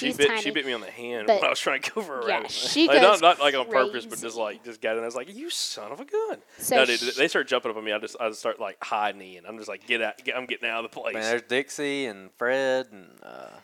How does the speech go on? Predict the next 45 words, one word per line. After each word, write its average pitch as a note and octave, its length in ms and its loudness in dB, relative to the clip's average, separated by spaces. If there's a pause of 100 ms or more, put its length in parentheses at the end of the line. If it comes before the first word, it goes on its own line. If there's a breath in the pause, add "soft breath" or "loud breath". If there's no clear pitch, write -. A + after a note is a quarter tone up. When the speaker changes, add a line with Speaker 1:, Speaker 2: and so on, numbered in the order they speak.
(720)
Speaker 3:
Uh, F#2 160 -16
man, G2+ 200 -12
there's G2+ 140 -10
a - 20 -20
bunch F2 220 -16
of - 60 -20
'em. - 60 -20 (160)
I - 40 -16
don't - 80 -8
know. C#4+ 80 4
Speaker 1:
Dixie D#4+ 340 0
was B3+ 220 -2
the B3 120 0
one A#3 180 -6
that A3+ 140 -8
she C4 240 -6
was, B3+ 180 0
like, A3 220 0
jumping A3+ 380 -2
up. A3 180 -2
Like, A3+ 180 0
literally, C4 420 4
she C4+ 260 -8
would A#3 140 -4
jump A#3+ 260 0
up, A#3 180 4
and A3+ 120 -8
this A#3 160 -6
teeny C#4 280 -6
tiny B3+ 280 -6
beagle A3 340 -2 (300 soft breath)
would A#3 160 2
jump A#3 240 0
up, A#3 180 2
and, A3+ 160 -6
like, G3+ 260 -6 (200)
her A3+ 400 2 (180)
paws G#3+ 540 6
would, A3+ 180 -8
like, F#3+ 200 -6 (220)
jump A3+ 320 0
off A3 260 2
of A#3 160 -6
his G3+ 260 -8
chest. - 560 -8